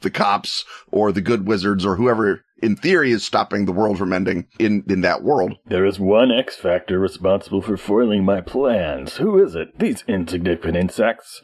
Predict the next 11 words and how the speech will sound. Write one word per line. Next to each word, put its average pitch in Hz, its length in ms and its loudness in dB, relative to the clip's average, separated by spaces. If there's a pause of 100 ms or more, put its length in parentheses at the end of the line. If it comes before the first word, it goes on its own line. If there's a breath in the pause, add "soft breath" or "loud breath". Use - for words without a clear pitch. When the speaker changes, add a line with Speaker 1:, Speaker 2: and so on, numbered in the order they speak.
(140 loud breath)
Speaker 2:
And 92 120 -2
then 85 120 -2
he 82 80 -4
turns 82 380 -6
his, 71 300 -8
uh, 67 300 -2 (100)
his 87 200 -6
guns 85 260 -2
directly 82 400 -4
on 78 160 -4
you. 95 300 -8